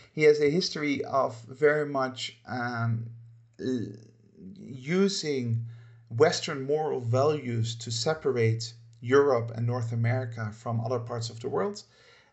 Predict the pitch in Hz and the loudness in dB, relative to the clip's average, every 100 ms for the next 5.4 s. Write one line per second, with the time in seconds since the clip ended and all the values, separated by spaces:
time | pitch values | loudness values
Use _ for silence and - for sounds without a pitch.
0 | _ _ 147 139 135 135 - 143 143 143 | _ _ -2 -2 -4 -8 -10 -2 -2 -2
1 | 135 120 110 - 123 127 117 127 147 156 | -6 -8 -10 -10 -10 -10 -2 2 2 0
2 | 135 117 120 117 - 123 - 131 123 - | -2 -2 -4 -8 -8 -10 -8 -10 -10 -6
3 | 113 113 110 - - - 110 101 - 113 | -2 -2 -4 -10 -18 -10 -8 -8 -10 -12
4 | - - - 117 113 117 117 113 123 147 | -12 -16 -8 -4 0 0 0 0 0 0
5 | 147 135 135 - | 2 2 2 -2